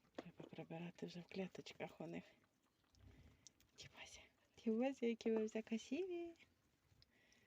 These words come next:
Хм. Маленькі. Мама моя і брат любить такі маленькі. Кажуть, що вони які грушечні. Ще зараз зерна, дівочки, понакидаю вам, да? Все.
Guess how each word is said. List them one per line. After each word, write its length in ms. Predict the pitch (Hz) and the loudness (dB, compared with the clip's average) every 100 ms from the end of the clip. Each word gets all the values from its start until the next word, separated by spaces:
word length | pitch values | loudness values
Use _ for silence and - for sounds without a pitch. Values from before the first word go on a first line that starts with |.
| _ _ _ _ - - | _ _ _ _ -20 2
Хм. 80 | 208 190 - _ _ _ _ _ - _ - - - - _ - | 2 2 -6 _ _ _ _ _ -20 _ -20 -20 -20 -20 _ 4
Маленькі. 760 | 254 208 208 208 202 185 - - - _ _ _ _ - - - - - - - - - - _ | 6 8 8 6 6 2 -6 -14 -20 _ _ _ _ -20 -20 -20 -20 -20 -20 -20 -20 -20 -20 _
Мама 180 | 196 208 | 6 8
моя 380 | 185 180 175 170 | 8 4 4 4
і 40 | |
брат 360 | 165 196 214 - | 6 8 10 10
любить 240 | 196 185 | 8 8
такі 260 | - 190 190 | 2 4 4
маленькі. 580 | 185 185 190 175 - 185 - - _ _ _ - - - - - - - 185 | 6 4 4 2 -2 -6 -8 -20 _ _ _ -20 -20 -20 -20 -20 -18 -8 -4
Кажуть, 240 | 175 175 | -2 2
що 100 | 196 | 4
вони 240 | 190 185 | 6 4
які 200 | 175 - | 2 2
грушечні. 640 | 190 190 180 185 - 196 180 - - - - - | 6 6 6 2 2 2 2 -2 -8 -8 -12 4
Ще 140 | 233 | 10
зараз 300 | 226 226 220 | 12 12 12
зерна, 380 | 202 196 247 285 | 12 12 12 12
дівочки, 480 | 220 208 196 - 185 | 12 10 8 4 2
понакидаю 680 | 196 190 180 190 185 180 175 | 4 6 6 2 4 2 2
вам, 180 | 180 | 2
да? 180 | 180 247 - - - - - - | 4 4 2 -10 -18 -20 -20 -20
Все. 240 | - - | -8 -2